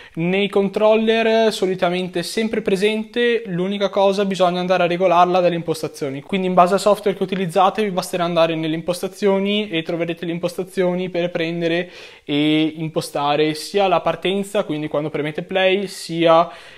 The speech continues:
eh, la, la pausa quando premete, eh, la canzone per mettere in pausa.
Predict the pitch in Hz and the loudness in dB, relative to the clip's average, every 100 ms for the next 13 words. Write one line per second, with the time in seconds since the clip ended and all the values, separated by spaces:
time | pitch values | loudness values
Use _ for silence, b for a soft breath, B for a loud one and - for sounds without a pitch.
0 | - 143 143 143 139 139 135 131 135 135 | -10 -2 2 4 4 4 2 0 -4 -4
1 | 131 131 127 131 143 147 151 151 165 165 | -4 -6 -8 -6 -2 2 2 2 0 -2
2 | 131 139 139 143 147 143 143 131 127 - | -4 -4 -2 0 0 -2 -6 -8 -8 -2
3 | 135 135 120 123 127 127 127 127 123 120 | 0 0 -2 -10 -12 -12 -14 -14 -16 -18
4 | - b - 139 151 143 135 143 131 - | -20 b -8 -6 -4 -4 -4 -4 -6 -6
5 | 127 123 117 127 131 | -8 -8 -8 -8 -12